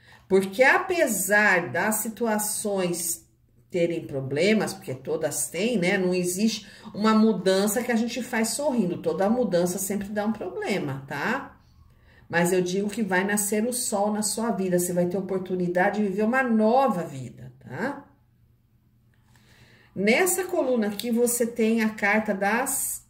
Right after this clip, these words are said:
estrelas. A estrela nada mais é do que a espiritualidade agindo na sua caminhada.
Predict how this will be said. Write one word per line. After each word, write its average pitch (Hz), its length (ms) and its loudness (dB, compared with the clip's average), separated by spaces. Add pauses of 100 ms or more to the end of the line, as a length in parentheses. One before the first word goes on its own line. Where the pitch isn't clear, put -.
(240)
estrelas. 156 1160 -4 (1300)
A 294 100 2
estrela 285 520 2
nada 277 260 -2
mais 254 240 0
é 262 120 4
do 277 60 -4
que 277 120 -6
a 311 60 4
espiritualidade 214 1200 -2
agindo 175 560 0
na 170 160 -2
sua 170 340 -4
caminhada. 160 840 -4